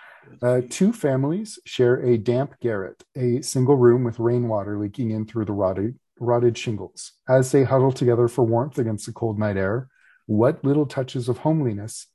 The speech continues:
Speaker 2: do we see that show that they're making the best of their situation?
Speaker 1: Um, these two families,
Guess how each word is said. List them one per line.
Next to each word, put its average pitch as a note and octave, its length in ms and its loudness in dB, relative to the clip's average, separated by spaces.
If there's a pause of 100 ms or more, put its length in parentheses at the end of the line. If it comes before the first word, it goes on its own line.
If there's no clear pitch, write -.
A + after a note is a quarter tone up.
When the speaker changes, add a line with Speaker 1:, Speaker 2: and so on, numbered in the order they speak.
Speaker 2:
do A2+ 160 2
we C3 140 0
see A#2+ 440 -4
that A#2 240 -2
show A2+ 240 -2
that A#2 120 0
they're A2+ 180 -2
making A2+ 360 -4
the G#2+ 80 -2
best - 300 -8
of G#2+ 80 -6
their A#2 100 0
situation? E3 580 -6 (1800)
Speaker 1:
Um, D#3 760 -8 (2000)
these D3+ 360 -14
two D3+ 240 -14
families, B2+ 1040 -12